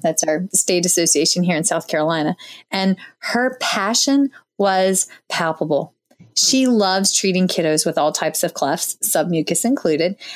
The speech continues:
And not only does she do it at the clinic where she works, but also with the least of these across the world when she goes on trips with the Global Smile Foundation. On that note, Melissa, tell us about you and then start in on the magic that you do.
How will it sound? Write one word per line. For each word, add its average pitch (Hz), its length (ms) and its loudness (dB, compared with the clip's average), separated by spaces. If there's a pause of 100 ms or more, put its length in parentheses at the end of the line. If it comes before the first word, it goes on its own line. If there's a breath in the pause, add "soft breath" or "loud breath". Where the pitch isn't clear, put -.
And 190 140 2
not 214 260 0
only 240 340 2
does 262 220 2
she 233 100 0
do 214 200 2
it 208 100 0
at 190 160 -2
the 185 80 -2
clinic 208 380 0
where 185 100 2
she - 160 0
works, 180 380 0 (320 loud breath)
but 208 160 0
also 214 420 0
with 233 220 0
the 196 80 2
least 180 340 2
of 175 80 -2
these 165 320 2
across - 480 -2
the 240 140 0
world 160 360 0 (260 loud breath)
when 208 100 2
she 220 120 0
goes 196 240 2
on 240 140 2
trips - 340 0
with 180 100 -2
the 180 60 0
Global 170 360 2
Smile 220 320 0
Foundation. 156 640 -2 (480)
On 214 180 4
that 202 200 0
note, 214 300 0 (300 loud breath)
Melissa, 247 480 0 (280 loud breath)
tell 247 240 0
us 302 160 2
about 269 320 2
you 254 340 4
and 214 220 2
then 202 120 2
start 226 340 2
in 233 220 2
on 202 200 2
the 190 80 2
magic 220 560 2
that 196 320 2
you 220 340 4
do. 190 460 4